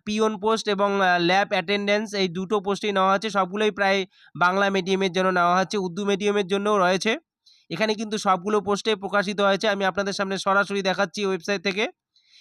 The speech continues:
এবার, আহ, সর্বশেষ নিচের দিকে আমি দেখাচ্ছি। দেখুন এবার, আহ, টোটাল ওয়েস্ট বেঙ্গলে পোস্ট রয়েছে কতগুলো সেটাও দেখিয়ে দিচ্ছি এখানে। ওয়েস্ট বেঙ্গলে সর্বমোট পোস্ট রয়েছে দুশো সাতানব্বইটি পোস্ট রয়েছে এবং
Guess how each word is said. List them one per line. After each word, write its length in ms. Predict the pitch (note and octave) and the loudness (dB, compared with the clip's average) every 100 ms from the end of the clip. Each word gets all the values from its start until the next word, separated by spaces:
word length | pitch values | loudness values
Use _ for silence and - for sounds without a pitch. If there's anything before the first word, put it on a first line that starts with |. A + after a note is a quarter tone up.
| _ | _
এবার, 300 | F#3 G#3+ G3+ | 0 2 4
আহ, 100 | F#3 | 2
সর্বশেষ 600 | F3 F#3+ F#3+ G#3 A3+ G3+ | 2 2 2 0 0 -2
নিচের 260 | F#3 F3+ G3 | -2 -2 -2
দিকে 180 | G#3 G#3 | -2 0
আমি 160 | G3+ | 0
দেখাচ্ছি। 340 | F#3+ F#3 G3+ G3+ | 0 0 -2 -2
দেখুন 280 | F#3 G#3+ | -2 0
এবার, 260 | G#3 F#3+ G3+ F3+ _ _ - | 0 2 0 -2 _ _ -2
আহ, 140 | F#3 F#3 | -2 0
টোটাল 340 | G3+ F#3+ G#3+ G#3 | 0 2 4 4
ওয়েস্ট 260 | G3+ F#3+ | 2 2
বেঙ্গলে 320 | G3+ G3+ G#3 | 0 2 0
পোস্ট 340 | G3 F#3+ G3 F3+ | -2 -2 -2 2
রয়েছে 380 | G3+ G3 G#3+ A3 | 2 2 0 0
কতগুলো 500 | F3+ F3 G3 G#3 G#3+ | -2 -2 -2 0 0
সেটাও 300 | G3 G3 G3+ | 0 0 0
দেখিয়ে 300 | F#3+ F3 G3+ | 0 -2 -4
দিচ্ছি 260 | F#3+ - G3+ | -6 -6 -4
এখানে। 320 | F#3+ G3+ D4 - _ _ _ _ _ _ _ _ _ _ - - | -2 0 -2 -8 _ _ _ _ _ _ _ _ _ _ -20 -2
ওয়েস্ট 240 | F#3 G#3 F#3+ | 0 0 0
বেঙ্গলে 300 | G#3+ G#3+ G3+ | 0 2 2
সর্বমোট 520 | G3 F#3 G3+ G#3 G3+ | 2 2 2 0 0
পোস্ট 220 | G3 G3+ G3 | 0 0 2
রয়েছে 260 | G3+ G3 | 2 0
দুশো 260 | F3+ F3+ F#3+ | -4 -4 -2
সাতানব্বইটি 680 | F#3 F3+ G3 G3 G3+ G#3+ | -2 0 0 2 0 -2
পোস্ট 340 | F#3 F#3+ G3 F#3 | -4 -2 -2 2
রয়েছে 380 | G3 F#3+ A3+ E4 _ _ _ _ | 0 2 0 -2 _ _ _ _
এবং 380 | F3+ G#3 G3+ | 0 2 2